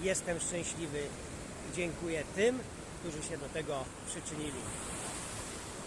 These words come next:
Piękna nocna pora. Mamy zimę w Tanzanii, to południowa półkula. Temperatury w ciągu dnia dwadzieścia kilka stopni.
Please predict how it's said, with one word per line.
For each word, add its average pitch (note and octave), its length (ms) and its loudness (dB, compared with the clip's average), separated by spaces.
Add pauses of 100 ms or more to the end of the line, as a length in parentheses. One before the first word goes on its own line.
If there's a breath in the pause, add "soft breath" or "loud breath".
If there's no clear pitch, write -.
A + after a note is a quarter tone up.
(720)
Piękna G3 380 6
nocna F3 360 4
pora. G3 420 8 (580)
Mamy E3+ 260 4 (220)
zimę A3 240 6
w - 40 -4
Tanzanii, G#3+ 720 6 (360)
to D3+ 60 -2 (120)
południowa E3+ 540 4
półkula. G#3+ 640 6 (800)
Temperatury F3 680 4
w - 120 -4
ciągu D#3+ 260 2
dnia D#3 320 2 (600)
dwadzieścia E3+ 480 4
kilka D#3+ 340 2
stopni. G#3 560 8